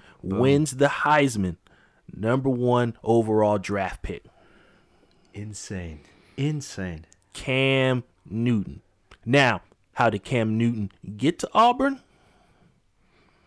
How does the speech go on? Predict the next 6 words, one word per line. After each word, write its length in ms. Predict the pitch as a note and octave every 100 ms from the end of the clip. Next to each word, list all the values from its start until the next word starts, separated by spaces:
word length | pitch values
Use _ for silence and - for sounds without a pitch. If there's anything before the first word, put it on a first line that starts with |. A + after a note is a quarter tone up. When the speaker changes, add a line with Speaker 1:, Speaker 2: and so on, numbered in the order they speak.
| _ _ _ _
Speaker 1:
Drug 280 | - G#2+ G2
money. 300 | G2+ E2+ D2+ _ _ _
Speaker 2:
Highest 400 | - E3+ A#3+ G2+ F#2 -
bidder. 340 | C#3 F#2+ F2+ _ _ - -
Speaker 1:
Oh, 260 | A2 E2 - _ _
gotcha. 360 | - F#2+ - -